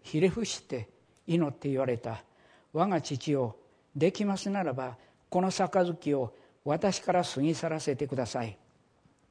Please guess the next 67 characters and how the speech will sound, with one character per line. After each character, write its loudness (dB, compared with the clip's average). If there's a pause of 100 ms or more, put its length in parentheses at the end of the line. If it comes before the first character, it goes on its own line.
(420)
し -16
か 0
し、 -4 (320)
私 0
の 0
願 0
う 2
よ 0
う 0
に 0
で 0
は 2
な 4
く、 0
あ -2
な 4
た 0
の 0
御 2
心 4
の 2
よ 2
う -2
に 0
な -2
さ 0
っ -4
て -4
く -4
だ 0
さ -2
い。」 -6 (1300)
そ -6
れ 2
か -2
ら 2
イ 2
エ 2
ス -8
は -4 (100)
弟 2
子 -6
た 0
ち -8
の -4
と -4
こ 0
ろ 0
に 0
戻 2
っ -2
て -8
き -4
て、 -6 (580)
彼 2
ら 0
の -4
眠 2
っ -2
て 4
い 2
る 2
の 2
を 0
見 0
つ -12
け、 -2